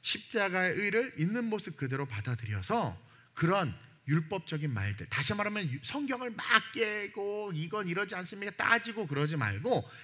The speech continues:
그냥 예수에게만 집중해서 말씀을 받아들여라. 그럴 때 어떻게 돼요?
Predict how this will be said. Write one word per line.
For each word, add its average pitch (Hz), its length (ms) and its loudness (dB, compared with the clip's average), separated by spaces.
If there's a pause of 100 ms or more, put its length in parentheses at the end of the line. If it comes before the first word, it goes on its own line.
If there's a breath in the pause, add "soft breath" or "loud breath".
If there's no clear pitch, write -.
(140)
그냥 196 340 4
예수에게만 208 1000 2
집중해서 202 760 0 (240 loud breath)
말씀을 120 440 2
받아들여라. 104 920 -6 (680 loud breath)
그럴 165 400 8
때 165 60 6
어떻게 127 320 4
돼요? 190 320 2